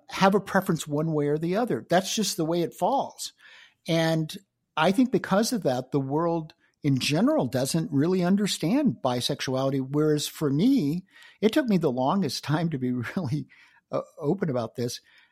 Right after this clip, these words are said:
It was probably twenty years ago before I finally decided, well, I guess I was wrong that everybody wasn't bisexual and just most people were unaware.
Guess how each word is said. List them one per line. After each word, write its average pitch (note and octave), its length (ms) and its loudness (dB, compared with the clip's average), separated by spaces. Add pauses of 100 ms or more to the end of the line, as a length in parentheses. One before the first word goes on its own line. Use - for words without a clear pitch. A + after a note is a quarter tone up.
(160)
It F#3+ 80 4
was E4 180 4
probably E3+ 640 0 (760)
twenty G#3 260 4
years F3 320 4
ago C#3+ 200 2
before C3 320 0
I B2 60 0
finally C#3+ 440 0
decided, B2+ 600 -4
well, B2+ 220 -8
I B2+ 120 -4
guess D#3 260 -2
I C3+ 60 -2
was A#2+ 220 -6
wrong C3 400 0
that B2 140 -4
everybody B2 400 -4
wasn't B2 460 -4
bisexual A2 640 -6
and A2+ 80 -2
just A2+ 260 -6
most B2 340 -2
people A#2+ 240 -6
were A#2+ 240 -8
unaware. B2+ 600 -2